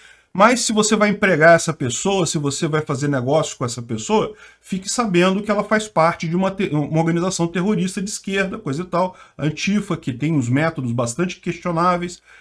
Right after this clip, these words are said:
tem interesse mesmo em aplicar a teoria crítica marxista, aquele negócio todo, a gente já explicou essa história aqui,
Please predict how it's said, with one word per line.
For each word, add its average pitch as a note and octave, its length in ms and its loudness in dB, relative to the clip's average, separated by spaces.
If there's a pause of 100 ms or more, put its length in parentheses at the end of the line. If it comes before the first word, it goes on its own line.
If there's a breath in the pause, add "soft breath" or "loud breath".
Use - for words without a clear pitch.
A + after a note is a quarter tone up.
(100)
tem F3+ 200 4
interesse E3+ 500 4
mesmo E3+ 380 4
em D3+ 40 4
aplicar D#3 340 0
a - 20 -2
teoria D3+ 340 0
crítica C#3+ 400 -4
marxista, E3 800 -4 (240 loud breath)
aquele D#3 280 -2
negócio D#3+ 400 0
todo, E3 180 0
a - 20 -2
gente D3+ 160 0
já D#3 60 -2
explicou C#3+ 400 -4
essa C#3 140 -4
história C3 340 -4
aqui, G#3 340 -2